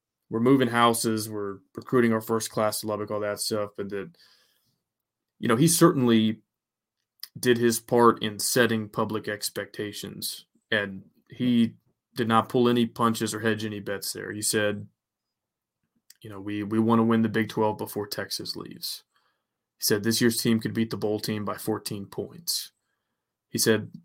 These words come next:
"We had a defensive end get drafted seventh overall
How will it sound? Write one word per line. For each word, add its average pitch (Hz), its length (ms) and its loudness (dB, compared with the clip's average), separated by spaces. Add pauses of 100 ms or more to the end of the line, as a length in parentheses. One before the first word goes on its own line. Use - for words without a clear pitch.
(180)
"We 120 80 -2
had 110 100 2
a 110 60 -4
defensive 120 500 2
end 120 280 4
get 117 140 0
drafted 113 360 0
seventh 120 380 6
overall 113 760 2